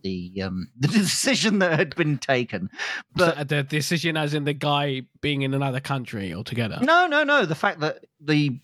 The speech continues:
Speaker 1: previous
Speaker 2: Mm.
Speaker 1: owner of the, of the two processes was, was now not in, <laughs> in ownership of the two processes, basically.
Speaker 2: Oh, right. So,
Speaker 1: So
Speaker 2: <laughs>
Speaker 1: <laughs>
Speaker 2: business
Speaker 1: right,
Speaker 2: control.
Speaker 1: right. So there was, there, there was a certain disgruntlement towards that. The,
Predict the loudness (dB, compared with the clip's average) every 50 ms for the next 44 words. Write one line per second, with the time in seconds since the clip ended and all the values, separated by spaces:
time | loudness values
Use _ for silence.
0 | _ -2 0 2 4 4 4 4 4 4 4 4 4 4 4 4 2 0 2 2
1 | 2 2 4 2 2 2 2 0 0 2 2 2 2 4 4 2 2 2 0 -2
2 | -4 -4 -8 -10 -10 -8 -6 -4 -4 -4 -4 -8 -10 -2 0 2 2 2 2 2
3 | 2 2 0 -2 -4 -6 -8 _ _ _ 2 4 4 4 4 2 2 2 2 2
4 | 2 2 2 2 2 2 2 2 0 2 0 0 2 2 2 2 2 2 0 0
5 | 0 -2 -4 -4 -6 -6 -2 2 4 4 4 4 4 2 2 2 0 -2 -4 -4
6 | -4 -6 -10 _ -2 -2 -2 -2 -2 -4 -2 0 2 2 2 2 2 2 0 0
7 | 0 -2 -4 -2 0 2 2 4 4 2 2 0 -2 -4 -6 -8 -10 -8 -8 -8
8 | -8 -6 -4 0 2 2 4 4 2 2 2 2 2 2 4 4 4 4 4 4
9 | 2 0 0 0 2 2 2 2 4 2 0 0 2 2 2 2 4 2 2 0
10 | -2 -2 0 2 2 2 2 0 2 2 2 2 2 2 0 0 2 4 4 2
11 | 2 4 4 4 4 4 2 0 0 2 2 2 0 0 -2 -6 -4 2 4 4
12 | 4 4 2 0 -2 -2 -2 0 2 2 2 2 0